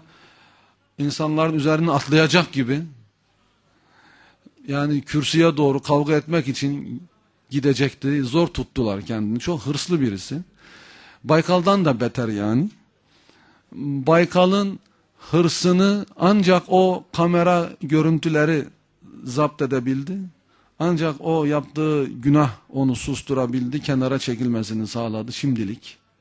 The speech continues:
Şimdilik. Kemal Kılıçdaroğlu'na karşı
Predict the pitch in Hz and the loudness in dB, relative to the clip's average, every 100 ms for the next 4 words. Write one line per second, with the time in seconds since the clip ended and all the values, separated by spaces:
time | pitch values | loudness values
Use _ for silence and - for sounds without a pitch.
0 | _ _ _ _ - 120 101 101 139 - | _ _ _ _ -10 -6 -4 -4 -6 -10
1 | _ _ _ - - - - _ _ 143 | _ _ _ -20 -20 -20 -20 _ _ -4
2 | 160 180 151 170 160 185 185 175 165 170 | -2 -2 0 -2 0 0 0 2 0 0
3 | 190 180 - _ _ _ _ _ _ 151 | -2 -4 -6 _ _ _ _ _ _ -2
4 | 185 160 143 - 156 165 | -2 2 0 0 -2 -2